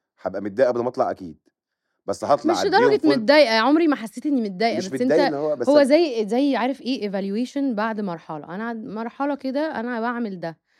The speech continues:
Speaker 2: ماشي، أنا عايزة أفضل أعمل، أنا لغاية دلوقتي بعمل مسرح وعايزة أفضل أعمله طول الوقت وكده. بس طب ما أجرب حاجة جما-، معاه، أحاول أوسع على حاجة تانية.
Speaker 1: بالظبط.
Speaker 2: وبرضه ده أنا اتعلمت منه كتير جدا.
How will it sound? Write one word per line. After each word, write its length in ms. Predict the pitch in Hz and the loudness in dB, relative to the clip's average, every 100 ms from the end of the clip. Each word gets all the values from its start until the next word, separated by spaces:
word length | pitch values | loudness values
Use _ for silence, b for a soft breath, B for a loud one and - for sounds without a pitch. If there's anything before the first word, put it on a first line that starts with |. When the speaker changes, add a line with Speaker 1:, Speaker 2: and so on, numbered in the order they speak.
| _ _ _ - | _ _ _ -6
Speaker 2:
ماشي، 420 | 220 220 - 311 | -2 -2 -2 -4
أنا 160 | 247 214 | -2 -2
عايزة 280 | 226 247 | -2 -2
أفضل 240 | 208 196 190 | -4 -4 -4
أعمل، 140 | 175 | -4
أنا 100 | 170 | -6
لغاية 160 | 185 226 | -4 -4
دلوقتي 360 | 196 190 - | -4 -10 -10
بعمل 220 | 170 175 165 | -10 -8 -6
مسرح 400 | 160 - 190 - | -8 -10 -14 -12
وعايزة 340 | 156 160 170 | -14 -12 -12
أفضل 200 | 160 160 | -12 -12
أعمله 440 | 147 151 160 190 - | -12 -12 -10 -12 -14
طول 140 | - 170 | -16 -12
الوقت 360 | 160 - - | -12 -14 -18
وكده. 360 | 156 - 175 247 b b b b | -16 -12 -10 -10 b b b b
بس 160 | 214 226 | -8 -4
طب 180 | 269 240 | -4 0
ما 100 | 262 | 0
أجرب 400 | 285 320 285 214 | 0 0 -2 -6
حاجة 300 | - 233 220 | -6 -4 -4
جما-، 360 | 208 202 196 | -4 -6 -6
معاه، 300 | 196 175 180 | -6 -6 -6
أحاول 460 | 143 180 240 254 226 | -8 -8 -2 -2 -2
أوسع 460 | - 190 190 - | -4 -6 -8 -10
على 180 | 180 165 | -10 -10
حاجة 180 | - 180 | -10 -12
تانية. 380 | 180 180 170 165 | -12 -10 -10 -12
Speaker 1:
بالظبط. 180 | 170 175 _ _ - | -14 -18 _ _ -12
Speaker 2:
وبرضه 480 | 202 190 247 302 247 | -8 -2 0 0 -4
ده 100 | 202 240 | -4 -6
أنا 100 | 214 | -6
اتعلمت 640 | 226 175 160 160 208 202 _ | -10 -10 -10 -6 -6 -8 _
منه 460 | 165 170 180 180 - _ | -12 -10 -8 -10 -12 _
كتير 380 | 180 - 190 | -20 -12 -12
جدا. 420 | 170 180 170 147 | -10 -12 -12 -16